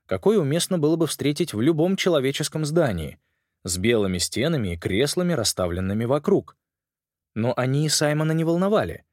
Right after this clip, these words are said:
Волновала его только девочка, привязанная к стулу, со взглядом, полным ядовитой ярости. «Ариана!» Саймон бросился к ней и крепко обнял.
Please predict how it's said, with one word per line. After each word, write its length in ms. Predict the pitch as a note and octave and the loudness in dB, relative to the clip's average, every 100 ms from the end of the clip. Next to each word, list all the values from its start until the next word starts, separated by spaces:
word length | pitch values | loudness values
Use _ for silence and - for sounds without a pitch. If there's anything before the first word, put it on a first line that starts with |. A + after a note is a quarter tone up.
| _ _ _ | _ _ _
Волновала 500 | F2+ F#2+ G#2+ D3 G3 | -2 0 2 4 4
его 200 | F#3 F3+ | 4 2
только 300 | F3 F3 E3+ | 2 2 2
девочка, 600 | E3 C#3 D#3 F#2+ E2 - | 0 2 2 2 -2 -6
привязанная 680 | F#2+ G2 G#2+ G#2+ A2 G#2 G2 | 0 2 2 2 0 0 0
к 80 | F#2 | -4
стулу, 460 | - - E3 F#2 | -6 -2 0 0
со 160 | D2 G2 | 0 -2
взглядом, 500 | F2+ G2+ C3 A#2 F#2+ | 0 0 0 0 0
полным 440 | B2+ B2 A2+ G#2+ | 2 2 2 0
ядовитой 500 | G2+ A2+ A2+ A2+ A2+ | 0 0 2 0 0
ярости. 720 | A2 G#2+ G2+ - - - - - _ _ _ _ _ _ - | 0 2 2 0 -4 -6 -12 -20 _ _ _ _ _ _ 4
«Ариана!» 560 | G#3 A#3+ B3+ G#3+ E3 _ _ _ - | 6 6 6 2 -2 _ _ _ -4
Саймон 400 | - A2+ B2+ A2+ | 0 0 0 2
бросился 400 | A#2 - G#2+ G#2 | 2 2 -2 -2
к 80 | |
ней 160 | B2 C#3+ | -2 -2
и 40 | |
крепко 320 | - F#2 F2 A#2 | 0 -2 0 0
обнял. 420 | G#2 E2 E2 E2+ | 0 -2 -8 -10